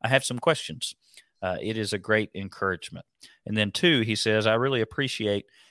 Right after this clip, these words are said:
sincere questions and or comments about a sermon or Bible class. You know, those members who rarely say anything, but then on certain occasions will drop you a note or text and make a well thought out and observant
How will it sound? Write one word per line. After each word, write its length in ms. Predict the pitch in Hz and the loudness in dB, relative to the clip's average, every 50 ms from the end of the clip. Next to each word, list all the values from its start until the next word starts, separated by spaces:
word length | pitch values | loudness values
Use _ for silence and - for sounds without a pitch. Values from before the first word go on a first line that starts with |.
| _ _ _ - | _ _ _ -8
sincere 400 | - 117 107 101 - - 147 - | -6 -6 -4 -4 -2 -4 -4 -6
questions 720 | - - 143 131 127 - - - 120 123 120 113 - - | -2 2 4 4 4 4 -2 -6 -8 -6 -6 -6 -6 -4
and 160 | 117 113 110 107 | -2 -2 -2 0
or 140 | 101 107 | -2 -2
comments 560 | 104 - - 120 117 117 113 107 - - - - | -4 -2 0 0 0 2 0 -2 -2 -4 -6 -4
about 240 | 92 98 98 95 | 2 2 2 2
a 20 | 95 | 2
sermon 540 | - - 117 120 120 117 113 113 110 110 101 | -2 -2 0 0 0 0 0 0 0 -2 -2
or 80 | 92 | -4
Bible 260 | 85 92 101 104 107 | 0 2 2 2 2
class. 520 | - - - 113 104 101 101 104 - - - - - _ _ _ _ _ _ | 0 0 2 4 6 6 4 4 2 -2 -6 -8 -16 _ _ _ _ _ _
You 120 | 120 127 | -4 0
know, 220 | 135 131 131 127 117 | 2 4 4 4 4
those 240 | 117 120 120 - | 2 0 0 0
members 400 | 120 117 120 120 110 110 107 - | 0 0 0 0 0 -2 -2 -2
who 140 | - 117 104 | -4 -4 -2
rarely 340 | 98 104 113 123 123 117 107 | 0 2 2 4 4 2 0
say 240 | - - 139 143 143 | 0 2 2 2 2
anything, 500 | 135 135 131 - - 127 127 123 127 117 | 0 -2 -4 -4 -2 -2 -2 -2 -2 0
but 160 | 107 104 - - - - - _ _ _ | 0 0 0 -2 -10 -20 -20 _ _ _
then 180 | - 117 120 117 | 0 2 2 4
on 140 | 113 110 - | 2 2 2
certain 260 | - 131 117 - 104 | 2 0 0 0 -4
occasions 600 | 104 - - 147 170 160 127 113 110 104 - - | -4 0 0 0 0 0 -2 -4 -6 -6 -6 -8
will 60 | 104 | -10
drop 300 | 92 113 113 117 113 - | 0 4 4 4 4 2
you 100 | 110 101 | -2 -2
a 20 | 95 | 0
note 360 | 98 117 143 147 110 - - _ _ _ _ _ _ _ _ | 2 2 2 2 2 -2 -6 _ _ _ _ _ _ _ _
or 140 | 95 92 | -2 -2
text 560 | - - - 139 117 95 - - - - - 98 | 0 2 4 4 4 2 0 -4 -8 -6 -4 -4
and 200 | 92 95 95 - _ _ _ _ _ | -4 -4 -6 -10 _ _ _ _ _
make 180 | 110 113 - - | 0 0 2 2
a 40 | 101 | 0
well 180 | 101 113 113 110 | 2 4 2 2
thought 260 | - - 110 107 104 | 2 2 2 4 4
out 260 | 104 104 101 98 - _ _ - | 4 4 4 2 0 _ _ -8
and 140 | 95 92 90 | -6 -6 -6
observant 560 | - - - 101 101 98 92 95 90 - | -8 -6 -4 -2 -2 -2 -4 -6 -8 -10